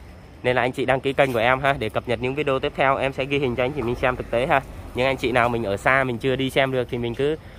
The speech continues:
hãy đăng ký kênh của em để em cập nhật video cho anh chị mình xem. Rồi, anh chị nào mà muốn yêu cầu quay khu nào, lô nào, ở trên Zalo thì em đăng rất là nhiều.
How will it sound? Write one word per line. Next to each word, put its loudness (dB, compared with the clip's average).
hãy 2
đăng 2
ký -2
kênh 0
của 0
em 2
để 0
em -2
cập 0
nhật 0
video 4
cho 4
anh 2
chị -6
mình -4
xem. 0
Rồi, 4
anh 0
chị -6
nào 4
mà 2
muốn -2
yêu 2
cầu 4
quay 2
khu -2
nào, 4
lô 0
nào, 2
ở -6
trên -4
Zalo 4
thì 0
em 0
đăng 0
rất -2
là -2
nhiều. 4